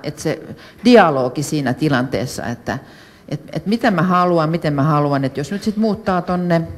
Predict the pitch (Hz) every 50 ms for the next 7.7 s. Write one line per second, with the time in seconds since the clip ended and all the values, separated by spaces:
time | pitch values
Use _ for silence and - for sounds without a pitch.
0 | - - - - - - - - - - - - - 165 170 160 190 180 180 190
1 | 202 175 165 147 160 156 156 160 185 175 - 160 160 - 165 151 147 156 151 151
2 | 143 139 156 147 - 151 143 143 151 151 170 165 - - - 175 175 170 156 147
3 | 151 - - - - - - - _ - 165 151 151 147 143 139 143 143 - -
4 | - - - - - 170 - 156 143 - 151 226 - - - 214 180 165 - -
5 | - 196 190 180 165 165 151 139 135 135 - 151 143 139 139 - 139 139 139 139
6 | 135 - 160 143 156 208 226 220 208 208 - 208 - 202 190 196 196 185 185 -
7 | - - 233 196 185 - - 120 95 131 - - 139